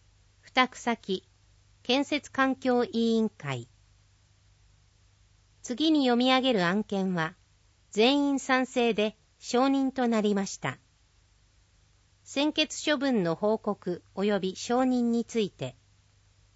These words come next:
小金井市都市計画条例の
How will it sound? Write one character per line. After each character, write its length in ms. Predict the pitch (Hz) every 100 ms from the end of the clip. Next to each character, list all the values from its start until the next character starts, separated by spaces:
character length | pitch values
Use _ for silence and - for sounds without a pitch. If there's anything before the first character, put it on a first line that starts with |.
| _
小 140 | -
金 320 | 220 254 262 247
井 60 |
市 340 | - - 160 - _
都 120 | 208
市 180 | - -
計 160 | 262
画 280 | 254 254 254
条 260 | 220 247 233
例 180 | 196 165
の 240 | 139 143